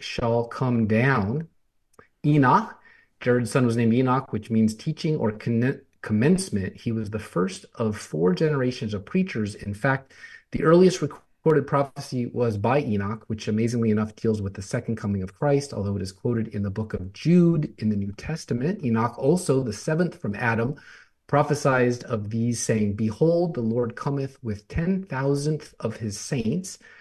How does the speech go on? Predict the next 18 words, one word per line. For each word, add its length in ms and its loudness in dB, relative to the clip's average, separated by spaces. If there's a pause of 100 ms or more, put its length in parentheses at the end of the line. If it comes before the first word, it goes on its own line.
(380)
to 180 -2
execute 360 0
judgment 340 4
upon 380 0
all 260 4
and 160 -2
to 100 -10
convince 460 0
all 300 0
that 240 0
are 240 0
ungodly 580 0
am-, 240 -2 (140)
among 240 0
them 260 -2
of 280 0
all 320 2
their 280 -2